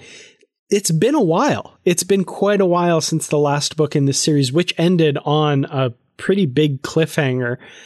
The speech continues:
I feel like I'm gonna wanna reread that novel before picking this one up. You know, it, it, there's, there's a lot going on, and it's hard to kind of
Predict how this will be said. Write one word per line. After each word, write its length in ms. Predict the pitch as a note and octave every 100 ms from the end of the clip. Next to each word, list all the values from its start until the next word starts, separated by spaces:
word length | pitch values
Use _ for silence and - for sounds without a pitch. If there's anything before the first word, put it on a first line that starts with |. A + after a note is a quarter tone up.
| -
I 60 | D3
feel 240 | - F#3+
like 180 | F3 D#3+
I'm 140 | D3+ D3
gonna 200 | D3+ C#3
wanna 260 | C#3 C#3
reread 600 | C3 C3+ C#3 C3 C3+ C3+
that 260 | B2 B2+ B2+
novel 420 | C3+ C3 C3 C3 A#2+
before 600 | B2+ - C3+ C3 C3 B2
picking 420 | - C#3 C3+ A#2+
this 220 | C#3+ -
one 140 | D3+ B2+
up. 260 | A#2+ - - - - - _ _ _ _ _
You 160 | A3 F#3
know, 160 | D3
it, 180 | F#3 G3+ G3+
it, 260 | G3+ F#3
there's, 400 | E3 E3+ E3 F3
there's 200 | E3 D3+
a 40 | D#3+
lot 400 | D3 D#3+ F3+ D3+
going 300 | D3+ D3 C#3
on, 440 | D3+ E3 D3 C3+
and 560 | D3+ C3+ C3 B2+ B2+ C3
it's 220 | D3 -
hard 400 | - D#3 D3+ C3+
to 260 | - C3+ C3
kind 200 | - C3+
of 140 | B2